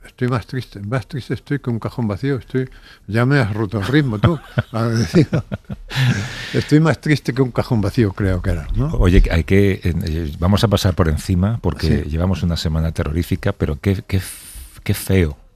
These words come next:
Speaker 2: qué, qué, qué mezquindad hay en el día a día. Yo ahora estaba escuchando,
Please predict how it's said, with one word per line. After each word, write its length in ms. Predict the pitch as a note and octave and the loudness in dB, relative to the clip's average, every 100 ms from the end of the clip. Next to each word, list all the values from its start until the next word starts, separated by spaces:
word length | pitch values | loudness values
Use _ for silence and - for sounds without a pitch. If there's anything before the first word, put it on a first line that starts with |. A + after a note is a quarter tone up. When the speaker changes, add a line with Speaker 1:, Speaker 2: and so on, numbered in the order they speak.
| - | -6
Speaker 2:
qué, 120 | F2+ | -6
qué, 160 | - F#2+ - | -2 -4 0
qué 100 | G2 | 2
mezquindad 640 | A#2+ - F#2+ D#2 F2 F#2+ - | 2 2 2 2 2 -2 -2
hay 340 | F2 F#2+ C#3 | 0 2 0
en 160 | G#2 E2+ | 0 0
el 120 | D2+ | 0
día 200 | E2 F2 | 0 0
a 60 | D#2+ | 0
día. 320 | E2 G2 A#2 | 0 0 -2
Yo 140 | D#2 | -4
ahora 100 | F2+ | -6
estaba 220 | F#2+ F#2+ D2+ | -4 -4 -6
escuchando, 520 | - - F2+ E2 | -8 -6 -2 -2